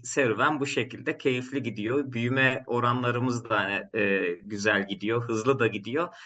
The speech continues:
E, o yüzden, e, hani ekibi büyüterek, e, yeni arkadaşlar da katarak aramıza, e, ekosistemle birlikte büyümeyi hedefliyoruz kısa dönemde de.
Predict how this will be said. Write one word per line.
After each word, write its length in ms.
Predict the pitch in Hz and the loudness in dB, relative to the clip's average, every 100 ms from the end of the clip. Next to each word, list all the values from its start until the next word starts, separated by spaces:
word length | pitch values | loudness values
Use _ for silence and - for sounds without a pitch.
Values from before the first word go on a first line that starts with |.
| - - | -14 -2
E, 220 | 107 101 | 2 2
o 160 | 120 127 | 2 2
yüzden, 480 | 113 131 143 147 - | 0 4 4 2 0
e, 240 | 110 101 87 65 64 50 50 50 50 - | 2 2 0 -2 -4 -6 -8 -10 -12 -8
hani 320 | 123 117 110 - | -2 -2 -2 2
ekibi 440 | 135 135 131 131 117 | 4 4 2 2 2
büyüterek, 680 | 113 117 104 104 113 - _ | 0 2 0 0 -4 -10 _
e, 60 | 107 | -2
yeni 420 | 98 107 123 131 | 0 0 2 4
arkadaşlar 800 | 120 120 123 113 117 127 117 101 | 4 4 2 0 0 0 0 -2
da 80 | - | -4
katarak 520 | 117 117 98 101 - | -4 0 0 -2 -2
aramıza, 580 | 139 117 101 120 151 - - _ - | 0 0 0 2 2 2 -10 _ 0
e, 60 | 113 104 87 80 - | 2 2 0 -4 0
ekosistemle 800 | 139 139 131 - - 120 113 110 | 0 0 -2 -2 -2 0 0 0
birlikte 460 | 123 101 - 160 135 | -2 -4 -2 -2 2
büyümeyi 400 | 123 117 110 101 | 2 4 6 4
hedefliyoruz 600 | 92 - - 87 85 - | 0 -6 -4 -4 -6 -10
kısa 280 | - 104 | -8 -6
dönemde 460 | 92 90 85 85 | -6 -8 -8 -10
de. 60 | 87 | -10